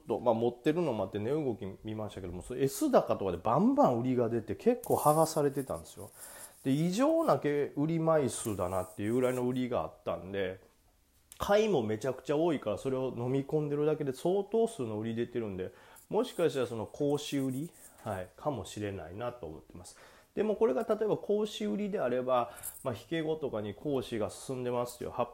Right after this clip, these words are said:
表が出たら、まあ、今まで想定されてた売り圧よりも、まあ、全体の売りが減るんで、まあ、それ材料視されたピーティーエスであったり、明日さらに、まあ、ギャップアップは狙えると思いますけど、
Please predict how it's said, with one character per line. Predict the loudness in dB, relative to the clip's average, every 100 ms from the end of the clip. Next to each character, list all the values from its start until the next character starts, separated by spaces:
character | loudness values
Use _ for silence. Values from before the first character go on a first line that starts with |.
| -2
表 | -2
が | 0
出 | -2 -2
た | -2
ら、 | 0 0 -2 -10 -20 -12
ま | -2 -2 -2
あ、 | -8 -12 -2
今 | 2 4
ま | 4
で | 2
想 | 0 0 0
定 | 2 0
さ | 0
れ | -2
て | -4
た | -4
売 | -2
り | 0 0
圧 | 0 -2
よ | -2
り | -2
も、 | -4
ま | 0 -2 -2
あ、 | -10 -14 -14 -14 _ -20 -12 -2
全 | 0 0
体 | -2 0
の | 0
売 |
り | 0
が | 0
減 | 0 0
る | 0
ん | -4 -4
で、 | -2 -2 -8 -18 -20 -20 -16 -14 -4
ま | -4
あ、 |
そ | -2
れ | -2
材 | 0 0
料 | 2 0
視 | 0
さ | -4
れ |
た | -4
ピ | -6 -6
ー | -6
テ | -2
ィ | -2
ー |
エ | -2
ス |
で | -4
あ |
っ | -6
た | -8
り、 | -10
明 | -10
日 | -8 -8
さ | -8 -6
ら | -4
に、 | -4 -8
ま | -8 -8
あ、 | -8
ギ |
ャ | -8
ッ |
プ | -10 -4 -4
ア |
ッ |
プ | -4 -8
は |
狙 | -6 -2 -2
え | -2
る | -6
と | -10
思 | -12
い |
ま | -12 -14
す | -16
け | -16
ど、 | -16